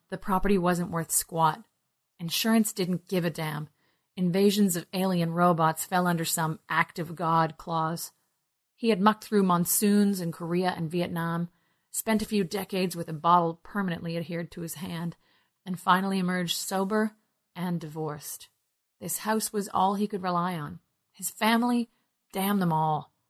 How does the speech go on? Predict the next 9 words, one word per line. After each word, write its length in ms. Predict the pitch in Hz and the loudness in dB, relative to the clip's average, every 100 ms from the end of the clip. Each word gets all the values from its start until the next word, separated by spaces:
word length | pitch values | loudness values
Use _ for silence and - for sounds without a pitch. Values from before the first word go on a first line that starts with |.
| _ _ _ | _ _ _
Not 280 | 196 202 220 | -2 0 2
even 240 | 202 180 175 | 0 -2 -2
his 160 | 175 | -2
grandson 580 | 175 180 170 - 165 165 | -2 -2 -2 -4 -6 -2
Ned 240 | 175 160 147 | -2 -2 -6
would 140 | 156 | -10
stay 220 | - 170 | -10 -8
loyal 300 | 165 160 156 | -6 -6 -6
forever. 560 | 156 - 156 156 143 | -8 -10 -8 -10 -12